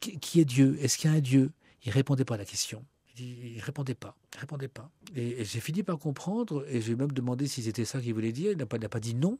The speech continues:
et que tant qu'on n'a pas fait l'expérience de Dieu en profondeur, tant qu'on n'a pas eu l'illumination, on se garde d'en parler. Et c'est une dimension du christianisme dont, qu'on oublie peut-être parfois, que j'ai redécouverte dans, dans ce dialogue, de rester en deçà, c'est ce qu'on appelle la voix négative.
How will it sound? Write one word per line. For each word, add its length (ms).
et 140
que 280
tant 160
qu'on 160
n'a 120
pas 140
fait 260
l'expérience 600
de 100
Dieu 340
en 80
profondeur, 600
tant 100
qu'on 120
n'a 100
pas 160
eu 140
l'illumination, 960
on 80
se 120
garde 380
d'en 160
parler. 380
Et 240
c'est 220
une 80
dimension 500
du 100
christianisme 480
dont, 120
qu'on 240
oublie 220
peut-être 280
parfois, 500
que 140
j'ai 140
redécouverte 760
dans, 300
dans 160
ce 120
dialogue, 600
de 180
rester 400
en 160
deçà, 340
c'est 140
ce 60
qu'on 100
appelle 220
la 60
voix 180
négative. 600